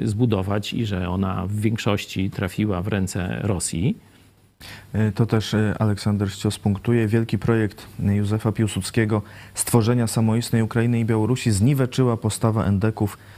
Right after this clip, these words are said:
Speaker 2: i zdrada w Rydze. Piłsudski był ostatnim polskim politykiem,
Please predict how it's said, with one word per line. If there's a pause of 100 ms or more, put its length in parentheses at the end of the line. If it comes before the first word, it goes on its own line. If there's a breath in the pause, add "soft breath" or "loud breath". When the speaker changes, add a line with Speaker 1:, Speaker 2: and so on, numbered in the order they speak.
(200 loud breath)
Speaker 2:
i
zdrada
w
Rydze. (240)
Piłsudski
był
ostatnim
polskim
politykiem,